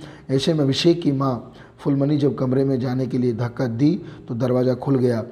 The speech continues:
इसके बाद वह साड़ी के फंदे के सहारे अपने बेटे का शव झूलता देख शोर मचाते रोने लग-, मचाते रो-, रोने लगी।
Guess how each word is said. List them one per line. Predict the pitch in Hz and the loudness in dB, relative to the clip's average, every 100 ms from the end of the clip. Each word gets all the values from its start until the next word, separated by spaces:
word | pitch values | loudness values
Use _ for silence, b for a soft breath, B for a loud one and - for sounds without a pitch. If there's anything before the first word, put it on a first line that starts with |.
| - | -10
इसके | 123 - 139 | -8 -4 -2
बाद | 127 | 0
वह | 123 120 | -2 -2
साड़ी | 131 127 127 | -2 -2 -2
के | 131 | -2
फंदे | 123 120 123 | -4 -2 -2
के | 123 123 | -2 -2
सहारे | 127 127 127 | -2 -2 -4
अपने | 117 120 | -4 -4
बेटे | 110 123 135 | -2 -2 0
का | 123 123 | -2 -2
शव | 135 120 | -4 -4
झूलता | 123 117 117 | -4 -4 -2
देख | 113 117 | -2 -4
शोर | - 139 | 0 0
मचाते | 139 131 131 113 123 | 2 0 -4 -4 -4
रोने | 120 120 | -2 -2
लग-, | 117 117 113 - | -2 -4 -6 -8
मचाते | 120 117 113 131 | -8 -6 -4 -2
रो-, | 123 117 113 | 0 0 -2
रोने | 117 120 120 | 0 0 0
लगी। | 113 120 | 0 0